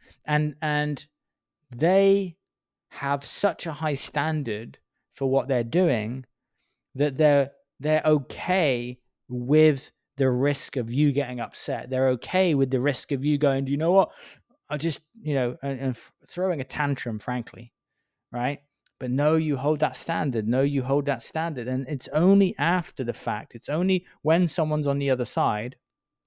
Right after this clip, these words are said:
that you, they will understand and they will say, ultimately, "Thank you. Thank you for not letting me off the hook. Thank you for not,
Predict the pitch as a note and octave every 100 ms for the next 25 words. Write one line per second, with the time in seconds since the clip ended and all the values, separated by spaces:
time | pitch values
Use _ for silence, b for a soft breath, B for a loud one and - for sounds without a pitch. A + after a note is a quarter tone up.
0 | _ _ _ _ B B - C3+ D3+ C#3+
1 | C#3+ _ _ _ _ _ _ - C3 B2+
2 | D#3 C#3 E3 D3 C3+ D#3 D3+ G#3+ B3+ F#3+
3 | C#3+ A#2+ A2 - - G2+ A#2 E3 - _
4 | _ _ _ _ _ _ _ _ _ _
5 | _ _ _ _ _ _ C#3 C#3+ D3+ D#3+
6 | D3+ C#3+ - C#3+ C3+ C3 - D3 - C#3
7 | B2+ B2+ B2 B2 C3 _ _ _ _ _
8 | _ _ _ _ _ - C3+ C#3 B2+ -
9 | B2 A#2 B2+ - _ _ _ - C#3+ D3+
10 | - D#3 C#3 C#3+ C3+ C3+ B2 C3 B2 B2+
11 | B2+ B2 - C#3 B2 D#3+ A#2 - - B2
12 | C#3 - C#3+ B2+ - C3 C3+ C3 -